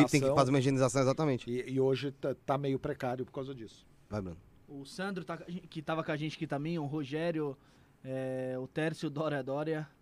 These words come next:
Speaker 3: grande Maurício, sempre com muita
Speaker 2: O
Speaker 3: propriedade.
Speaker 2: Dória do Tércio é o sobrenome dele, tá?
Speaker 3: É, é.
Speaker 2: Não, ele não é fã do Dória.
Speaker 3: <laughs> O C R C B Projetos aqui também, deixando
Speaker 2: Tem um
Speaker 3: parabéns.
Speaker 2: trabalho incrível com o carnaval.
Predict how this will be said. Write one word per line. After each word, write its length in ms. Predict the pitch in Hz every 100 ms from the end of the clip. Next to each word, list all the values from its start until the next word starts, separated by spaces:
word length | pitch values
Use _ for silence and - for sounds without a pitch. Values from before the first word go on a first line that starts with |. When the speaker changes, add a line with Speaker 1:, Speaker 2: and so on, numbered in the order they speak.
| _ _ _ _ -
Speaker 3:
grande 240 | 143 156
Maurício, 540 | 160 139 143 165 151 147
sempre 280 | 156 156
com 60 | 156
muita 180 | 143 156
Speaker 2:
O 20 |
Speaker 3:
propriedade. 440 | 143 135 131 139 160
Speaker 2:
Dória 220 | 170 165
do 120 | 151
Tércio 360 | 147 160 - 185
é 20 |
o 40 |
sobrenome 520 | 160 185 175 180 165 190
dele, 220 | 151 -
tá? 100 | 117
Speaker 3:
É, 1040 | 160 180 160 156 170 151 185 165 165 175 180
é. 40 |
Speaker 2:
Não, 240 | 185 185
ele 100 | 180
não 200 | 180 220
é 100 | 226
fã 360 | 240 202 208 202
do 140 | 165 180
Dória. 300 | 131 123 - - 175
Speaker 3:
<laughs> 320 | 151 139 151 107 110 - - - -
O 760 | 147 147 143 143 143 139 139
C 500 | 139 - - - 202 -
R 320 | 160 175 180
C 200 | - 170
B 160 | 147 160
Projetos 540 | 127 160 165 160 -
aqui 220 | 151 -
também, 500 | 151 139 143 170 214 - - - - - -
deixando 260 | 139 143 139
Speaker 2:
Tem 80 |
um 40 | 127
Speaker 3:
parabéns. 240 | 139 131
Speaker 2:
trabalho 240 | 135 147 151
incrível 580 | 147 156 165 175 156
com 160 | 135 135
o 40 |
carnaval. 640 | 127 127 123 113 113 131